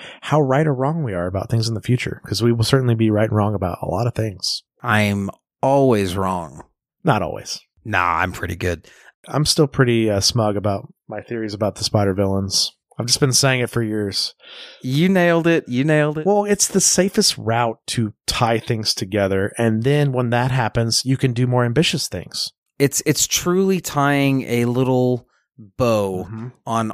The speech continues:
Speaker 2: all these other movies. We don't have to just ignore them anymore.
Speaker 1: Well, and without them, we would not have the M C U, right?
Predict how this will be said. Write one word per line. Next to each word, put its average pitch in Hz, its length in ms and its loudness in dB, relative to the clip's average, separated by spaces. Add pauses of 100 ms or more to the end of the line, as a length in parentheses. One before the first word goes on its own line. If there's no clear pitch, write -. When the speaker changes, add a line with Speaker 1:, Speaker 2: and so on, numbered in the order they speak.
Speaker 2:
all 127 400 2
these 139 460 0
other 127 340 2
movies. 117 560 0
We 110 100 -4
don't 156 180 2
have 175 140 0
to 190 80 -6
just 208 200 -4
ignore 139 400 2
them 131 160 2
anymore. 95 580 -2
Speaker 1:
Well, 165 160 2
and 151 140 2
without 147 320 0
them, 135 120 2
we 127 120 4
would 123 160 2
not 123 160 2
have 120 160 0
the 110 100 2
M 101 100 0
C 107 160 -2
U, 110 140 2
right? 90 260 -4